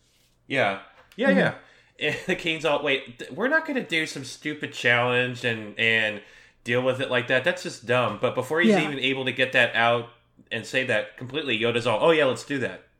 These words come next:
Speaker 2: No, no,
Speaker 1: Oh, ch-
Speaker 2: I'm down. <laughs> Yeah.
Speaker 1: Oh, oh, oh, a challenge? Yeah, let's do that. And it becomes a Sith versus Jedi pissing contest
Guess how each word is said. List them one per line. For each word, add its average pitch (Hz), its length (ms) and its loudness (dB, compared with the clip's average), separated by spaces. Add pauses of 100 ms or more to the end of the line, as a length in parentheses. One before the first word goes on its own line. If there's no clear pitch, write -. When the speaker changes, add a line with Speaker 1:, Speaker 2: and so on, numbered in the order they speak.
(180)
Speaker 2:
No, 220 180 8
no, 208 160 6
Speaker 1:
Oh, 139 140 0
ch- - 120 -6
Speaker 2:
I'm 214 140 8
down. 202 400 2
<laughs> - 60 -20
Yeah. 226 340 8
Speaker 1:
Oh, 135 140 0 (100)
oh, 160 260 6
oh, 165 160 6
a 147 40 4
challenge? 147 460 2
Yeah, 143 80 0
let's 123 180 -2
do 147 140 -4
that. 101 280 2
And 127 100 0
it 127 80 -2
becomes 196 460 0
a 135 120 0
Sith 143 320 -4
versus 127 280 -4
Jedi 120 400 0
pissing 123 320 -8
contest 92 600 -10